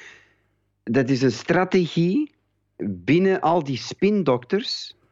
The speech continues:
Die brengen hun kandidaten naar voren. Aan de ene kant als een heel sterk,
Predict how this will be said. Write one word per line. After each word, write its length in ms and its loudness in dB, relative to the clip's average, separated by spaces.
Die 400 0
brengen 560 0
hun 140 0
kandidaten 600 2
naar 180 0
voren. 380 0
Aan 120 2
de 80 0
ene 240 0
kant 220 -2
als 140 0
een 60 0
heel 160 2
sterk, 800 -4